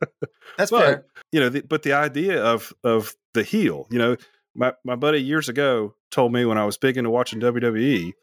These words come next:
Speaker 1: that the, the best wrestlers, the face wrestlers, are, are so good because the, the heel is so bad. You know, you want that strong divide between the good and the bad. So the stronger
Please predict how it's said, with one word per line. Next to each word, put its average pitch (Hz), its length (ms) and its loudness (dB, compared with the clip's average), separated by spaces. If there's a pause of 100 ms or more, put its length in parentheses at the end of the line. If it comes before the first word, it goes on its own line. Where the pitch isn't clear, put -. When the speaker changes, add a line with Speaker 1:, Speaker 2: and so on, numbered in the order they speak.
(460)
Speaker 1:
that 123 180 0 (760)
the, 113 180 -4 (200)
the 113 80 2
best 156 400 -2
wrestlers, 110 380 0
the 104 80 0
face 190 380 0
wrestlers, 104 460 -2 (140)
are, 107 380 0 (220)
are 185 120 2
so 180 320 0
good 170 340 0 (140)
because 139 320 -2
the, 127 180 -2 (300)
the 110 80 0
heel 202 340 0
is 95 100 -6
so 107 220 0
bad. 90 340 -4 (200)
You 120 100 -4
know, 117 220 0
you 123 140 -4
want 139 180 -2
that 127 220 0
strong 139 420 -2
divide 127 380 -2
between 120 300 -4
the 107 80 -4
good 127 220 2
and 117 120 0
the 107 40 -4
bad. 95 380 0 (100)
So 107 300 0 (400)
the 117 100 2
stronger 151 720 0